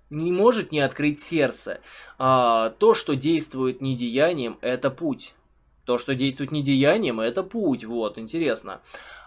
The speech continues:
А, опять же, недеяние, у Вэй получается, и путь. Дао. А, а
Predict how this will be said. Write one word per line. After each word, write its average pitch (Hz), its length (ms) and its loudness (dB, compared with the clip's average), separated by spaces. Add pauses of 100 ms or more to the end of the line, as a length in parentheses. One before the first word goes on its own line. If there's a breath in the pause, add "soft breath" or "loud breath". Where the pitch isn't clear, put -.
А, 117 320 4
опять 143 220 4
же, 131 100 -2
недеяние, 170 920 2 (140)
у 120 640 -6
Вэй 131 300 -2
получается, 180 720 0
и 180 260 -6
путь. - 540 -14 (100)
Дао. 113 480 -2 (720 loud breath)
А, 117 260 2
а 127 100 -2